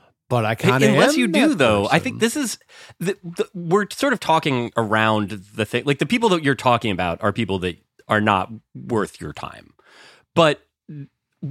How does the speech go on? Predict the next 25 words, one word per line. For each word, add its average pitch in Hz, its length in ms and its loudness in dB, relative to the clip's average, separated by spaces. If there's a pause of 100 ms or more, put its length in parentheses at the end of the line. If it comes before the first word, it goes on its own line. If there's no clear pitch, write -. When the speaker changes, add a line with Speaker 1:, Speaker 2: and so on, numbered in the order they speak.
Speaker 2:
w-, 151 260 -8 (140)
also, 226 360 4
like, 185 180 2
that's 190 180 2
your 185 160 2
decision, 117 600 0
what 139 180 2
your 143 140 2
time 139 260 2
is 98 140 -8
worth. 117 340 0
Like, 120 180 0
to - 100 -2
me, 208 180 2
like, 151 280 0 (120)
I, 143 80 0 (100)
I 175 80 4
am 202 200 0
always 151 300 2
reminded 104 440 0
that 101 120 -4
there 101 140 0
is, 95 160 -2
like, 85 320 -6 (640)
whole 185 600 2